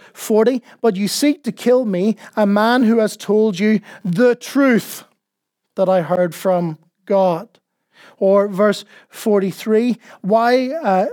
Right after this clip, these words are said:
why do you not understand what I say? It is because you cannot bear to hear my word." That word that is truth that is coming to you. They can't stand it. They are bristling. They are moving away from it.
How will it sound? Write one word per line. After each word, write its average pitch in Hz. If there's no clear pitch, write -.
why 220
do 220
you 220
not 202
understand 214
what 190
I 180
say? 208
It 262
is 247
because 220
you 240
cannot 220
bear 208
to 247
hear 214
my 214
word." 254
That 247
word 214
that 240
is 247
truth -
that 220
is 214
coming 208
to 202
you. 202
They 277
can't 233
stand 285
it. 233
They 226
are 226
bristling. 247
They 214
are 220
moving 220
away 247
from 214
it. 185